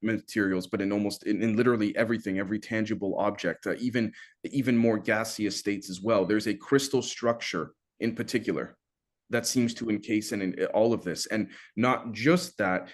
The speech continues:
but if we were to take a look at the way in which this seems to occur as well, what we're also drawing in a sort of micro sense is,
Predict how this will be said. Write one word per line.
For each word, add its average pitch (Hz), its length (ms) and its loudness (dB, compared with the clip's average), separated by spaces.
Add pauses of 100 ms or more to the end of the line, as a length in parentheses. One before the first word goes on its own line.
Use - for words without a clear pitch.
but 123 180 4
if 120 160 2
we 131 80 10
were 135 200 8
to 135 80 2
take 127 260 -2
a 123 40 0
look 120 220 0
at 117 120 -4
the 113 80 0
way 113 240 2
in 107 140 0
which 104 220 -2
this 107 200 -2
seems 110 220 -2
to 101 180 0
occur 104 280 0
as 95 140 -4
well, 110 380 4 (180)
what 113 220 2
we're 117 180 2
also 117 380 2
drawing 117 560 2
in 104 120 0
a 95 220 2
sort 110 240 0
of 95 140 -2 (300)
micro 117 680 4
sense 95 680 -4 (760)
is, 107 420 2